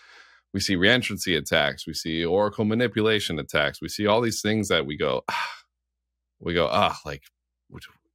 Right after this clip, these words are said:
"Haven't we fixed this already?" Um, and security, when people are first learning about things, I,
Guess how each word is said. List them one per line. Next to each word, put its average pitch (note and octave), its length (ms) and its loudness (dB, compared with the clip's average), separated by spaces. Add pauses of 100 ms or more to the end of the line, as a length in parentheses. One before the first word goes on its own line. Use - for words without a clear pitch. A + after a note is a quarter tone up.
(140)
"Haven't G#2+ 240 -2
we A2 100 0
fixed A2+ 300 -2
this C3 180 -2
already?" C3 440 2 (960)
Um, F2+ 400 2 (600)
and C3+ 220 4
security, E3+ 880 0 (140)
when A#2+ 400 2
people D#3 320 -4
are C#3 100 4
first - 460 0
learning G2+ 420 2
about A#2 420 2
things, C3 560 -4 (320)
I, F2 640 2